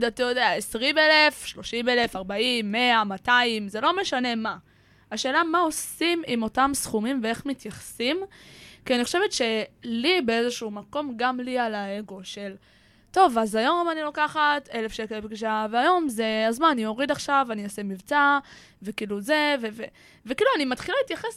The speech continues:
על זה כאילו כדברים כאלה מינוריים כאלה, קטנטנים. לא, כאילו, זה, זה ממש גם סוג של, גם סכין לי שנייה של לא. זה משמעותי.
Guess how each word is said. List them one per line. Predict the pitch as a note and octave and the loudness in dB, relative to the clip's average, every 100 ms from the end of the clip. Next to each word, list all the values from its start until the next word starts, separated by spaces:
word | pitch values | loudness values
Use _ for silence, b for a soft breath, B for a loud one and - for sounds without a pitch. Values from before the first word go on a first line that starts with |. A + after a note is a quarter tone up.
| B4 | -4
על | E4 | -2
זה | E4 | -6
כאילו | F#4 F#4+ F#4+ | -4 -4 -2
כדברים | F#4 E4+ F4+ A#4+ B4+ | -4 -2 -2 -2 -2
כאלה | C5 B4+ A#4 | -4 -4 -6
מינוריים | A#4+ B4+ B4 A4 | -4 -2 0 -2
כאלה, | E4+ D4+ C#4 | -2 -2 -4
קטנטנים. | - D4 D4 F4 G4+ E4+ _ _ _ _ _ _ _ _ | -6 -10 -6 -6 -6 -10 _ _ _ _ _ _ _ _
לא, | C4 B3 C#4 G#3+ - - | -8 -2 0 0 -6 -14
כאילו, | - A#3 A3 A3 - - - | -8 -2 -2 -2 -6 -20 -16
זה, | G#3+ G#3+ | -14 -10
זה | A3 A3+ | -8 -6
ממש | A3 A3 D4+ D#4 | -6 -2 -2 -2
גם | B3+ D4+ | -4 -4
סוג | C#4+ - C4+ | -4 -10 -6
של, | E4+ D#4+ | -4 -4
גם | B3 C#4 | -4 -6
סכין | C#4 A3 - B3+ B3+ G#3 | -8 -16 -12 -10 -10 -10
לי | G#3 | -10
שנייה | A3 C4+ D#4+ F#4+ | -10 -10 -8 -8
של | - G#3+ G#3 b b b - | -8 -10 -12 b b b -12
לא. | G3+ A#2+ G#3 - - b b b b b - | -6 -2 -2 -4 -18 b b b b b -18
זה | F3+ G#3+ | -12 -8
משמעותי. | G3+ G3 G3+ G3 F#3 D#4 E4+ | -8 -8 -12 -12 -8 -2 -2